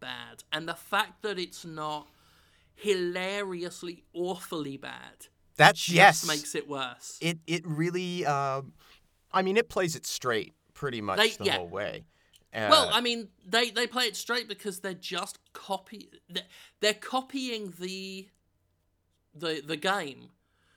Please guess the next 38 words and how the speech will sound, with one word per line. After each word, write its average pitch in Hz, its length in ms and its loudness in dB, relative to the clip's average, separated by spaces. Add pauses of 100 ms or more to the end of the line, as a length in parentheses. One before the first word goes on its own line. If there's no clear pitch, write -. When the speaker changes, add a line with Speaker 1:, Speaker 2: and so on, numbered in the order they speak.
(160)
Speaker 2:
But 208 160 0
it's 202 220 -2
not, 214 220 2
Speaker 1:
In 226 60 2
a - 20 -2
s- 180 100 -4
Speaker 2:
it's, 170 300 -8 (540)
it's 214 220 -2
not 233 360 0
bad 190 400 4
in 175 180 -4
a 170 80 -2
way 151 540 -2 (140)
that 143 220 -2
is 147 300 -6
nec-, 147 320 -4
that 156 160 -2
necessarily 139 720 -4
lends 127 540 0
itself - 760 -2 (380)
to 151 160 -4
being 123 420 -2
mocked. 98 480 -4
It's 165 240 4
very 170 400 -2
mockable. 156 500 -4
Speaker 1:
No. 214 280 4 (540)
Well, 320 120 0
no, 359 160 0
they 262 120 0
streamline 262 800 -6
it 123 100 -10
is 139 80 -12
the 151 100 -8
problem. 226 460 -2
They 175 140 0
take 254 420 -8
out 233 360 -4